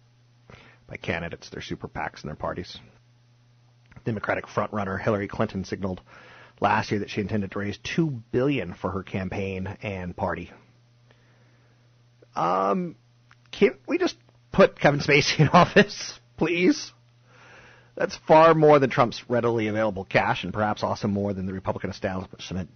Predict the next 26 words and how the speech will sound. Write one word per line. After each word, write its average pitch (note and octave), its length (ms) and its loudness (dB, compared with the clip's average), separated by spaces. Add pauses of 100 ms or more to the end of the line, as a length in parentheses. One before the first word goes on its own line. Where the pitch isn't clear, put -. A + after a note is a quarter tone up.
(100)
donors G#2 420 -4
with G2 140 -4
whom G2 240 -2
he's F#2+ 140 -6
clashed G#2+ 480 -6
are F2+ 80 -6
willing F#2+ 220 -6
to F2 40 -12
contribute F#2 380 -8
to - 60 -16
his F2 120 -8
candidacy. G2+ 460 -6
So F#2+ 140 -6
he's E3 200 -4
gonna A3 140 -2
run E3 100 0
out C#3+ 80 0
of A#2+ 80 -2
money. C3 200 2
He's C#3+ 120 -6
not F3 80 2
gonna C#3+ 140 2
run B2+ 120 4
out A2 120 0
of A2+ 40 -4
money, A2+ 300 -2